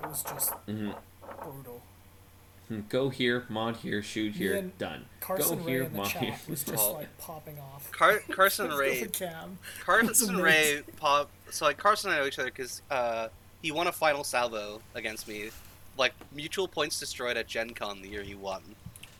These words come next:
Speaker 3: And so, like, there's been, like, a joke between us that, like, eventually, like, he owes me a rematch. And,
Speaker 2: Mm.
Speaker 3: like,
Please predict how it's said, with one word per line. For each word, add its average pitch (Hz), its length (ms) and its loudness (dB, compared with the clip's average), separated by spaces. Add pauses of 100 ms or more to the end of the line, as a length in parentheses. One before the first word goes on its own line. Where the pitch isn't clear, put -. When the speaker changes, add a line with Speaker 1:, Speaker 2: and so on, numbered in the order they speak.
Speaker 3:
And 120 120 -6
so, 131 140 -2
like, 123 200 -2
there's 127 220 -4 (140)
been, 147 140 2
like, 139 160 2
a 123 100 0 (400)
joke 117 300 -4
between 101 280 -12
us 95 120 -12
that, 101 100 -8
like, 95 160 -8 (280)
eventually, 117 380 -2
like, 104 100 -4 (120)
he 120 160 -6
owes 117 220 -4
me 110 100 -8
a 101 60 -6
rematch. 104 560 -4 (800)
And, 127 240 2
Speaker 2:
Mm. - 100 -2
Speaker 3:
like, - 240 6